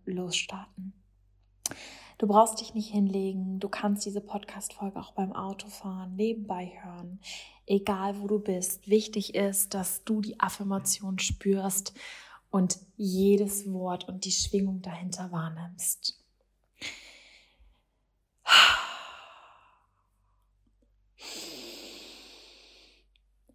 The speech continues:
Lass einmal alles los.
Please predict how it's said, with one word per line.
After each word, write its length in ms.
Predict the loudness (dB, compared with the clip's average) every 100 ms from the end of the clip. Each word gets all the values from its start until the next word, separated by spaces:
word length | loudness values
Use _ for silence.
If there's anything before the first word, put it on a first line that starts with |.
| _ _ 8 10 12 10 4 -2 -6 -8 -12 -14 -16 -18 -20 -20 -20 -20 -2
Lass 280 | 2 2 0
einmal 240 | -6 -10
alles 480 | -8 -8 -6 -8 -8
los. 720 | -8 -8 -6 -4 -4 -6 -14